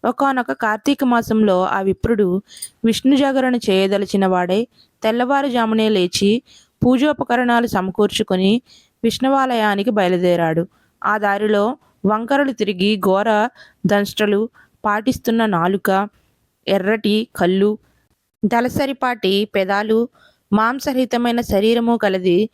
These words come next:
పందివలే గుర్జునొస్తున్నది అయిన ఒక దిగంబర రాక్షసి తారసపడింది. దాన్ని చూసి భీతి చెందిన ఆ బ్రాహ్మణుడు హరిస్మరణతో తులసీభరితమైన జలతాడనం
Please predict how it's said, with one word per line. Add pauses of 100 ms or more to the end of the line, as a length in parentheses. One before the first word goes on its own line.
(360)
పందివలే (400)
గుర్జునొస్తున్నది
అయిన
ఒక
దిగంబర
రాక్షసి
తారసపడింది. (460)
దాన్ని
చూసి (380)
భీతి
చెందిన
ఆ
బ్రాహ్మణుడు (420)
హరిస్మరణతో (340)
తులసీభరితమైన
జలతాడనం